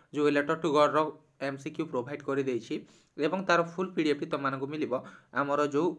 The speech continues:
only ଟୁ ହଣ୍ଡ୍ରେଡ୍ ରୁପିଜ୍ରେ ତମମାନେ ଅଲ୍ ସବଜେକ୍ଟର ପି ଡି ଏଫ୍ ନେଇପାରିବ। ସିଲେକ୍ଟିଭ୍ ପ୍ରଶ୍ନ ଯୋଉଟାକି ତମର ସିକ୍ସ ଥ୍ରୀ ସେଭେନ୍ ଟୁ ଜିରୋ ସିକ୍ସ ଫାଇଭ୍ ନାଇନ୍ ଟୁ ସେଭେନ୍, ଏଇ ନମ୍ବରରେ ତମମାନେ WhatsApp ଯୋଗେ ଯୋଗାଯୋଗ କରିପାରିବ, ହେଲା,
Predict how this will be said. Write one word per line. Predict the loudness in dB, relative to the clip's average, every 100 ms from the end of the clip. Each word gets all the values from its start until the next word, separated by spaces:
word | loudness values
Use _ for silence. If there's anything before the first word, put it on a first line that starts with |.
| -10 -6 -4
only | -2 -2
ଟୁ | -2
ହଣ୍ଡ୍ରେଡ୍ | -2 -4 -4
ରୁପିଜ୍ରେ | -4 -4 -6 -4
ତମମାନେ | -4 -2 -4
ଅଲ୍ | -4 -4
ସବଜେକ୍ଟର | -6 -6 -6 -6
ପି |
ଡି | -6
ଏଫ୍ | -6
ନେଇପାରିବ। | -6 -4 -2 -4
ସିଲେକ୍ଟିଭ୍ | -4 -8 -10 -8
ପ୍ରଶ୍ନ | -8 -6 -6
ଯୋଉଟାକି | -6 -6 -8
ତମର | -6 -6 -6 -10 -20 _
ସିକ୍ସ | -10 -8
ଥ୍ରୀ | -4
ସେଭେନ୍ | 0 0 -2
ଟୁ | -4
ଜିରୋ | -2 -4
ସିକ୍ସ | -4 -8 -8
ଫାଇଭ୍ | -6 -8 -10 _ _ -4
ନାଇନ୍ | -2 0
ଟୁ | -2
ସେଭେନ୍, | 0 0 -2
ଏଇ | -4
ନମ୍ବରରେ | -2 0 0 -2
ତମମାନେ | -4 -4
WhatsApp | -2 -4 -4
ଯୋଗେ | -4 -2
ଯୋଗାଯୋଗ | -2 -2 -2 -4
କରିପାରିବ, | -4 -4 -4 -2
ହେଲା, | -2